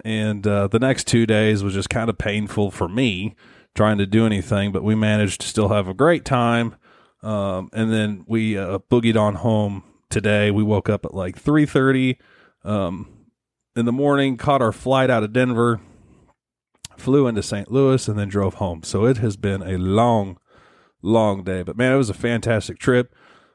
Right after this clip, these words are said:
We rented some side-by-sides up there, and, um, it was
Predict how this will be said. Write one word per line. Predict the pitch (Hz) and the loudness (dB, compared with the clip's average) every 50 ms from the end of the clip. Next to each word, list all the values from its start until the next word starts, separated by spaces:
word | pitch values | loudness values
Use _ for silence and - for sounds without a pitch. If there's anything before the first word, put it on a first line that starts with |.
| _ _ _ _ _ - | _ _ _ _ _ -2
We | 131 143 147 | 0 0 2
rented | 147 156 160 156 147 127 | 2 2 0 0 -2 -4
some | - 127 117 | -6 -6 -6
side-by-sides | - - - 160 165 165 151 165 160 156 156 - - - 156 156 151 151 147 147 131 143 | -4 -2 2 2 2 2 2 2 2 2 0 0 -2 -2 0 0 2 0 0 0 0 -2
up | 139 131 - | -4 -4 -2
there, | - 147 143 143 143 139 139 139 131 - - - - - - | 0 0 2 2 4 4 2 2 0 -2 -6 -10 -12 -10 -6
and, | 120 117 117 120 117 113 113 110 110 | -4 -4 -2 -2 -2 -2 -4 -2 -2
um, | 113 107 107 104 101 101 98 101 95 87 - - _ _ _ _ _ _ _ | 0 0 0 0 0 -2 -2 -4 -8 -12 -20 -20 _ _ _ _ _ _ _
it | 120 123 120 110 | 0 0 2 0
was | 117 120 120 123 117 113 110 98 - - - | 0 0 0 2 2 0 0 -2 -4 -6 -8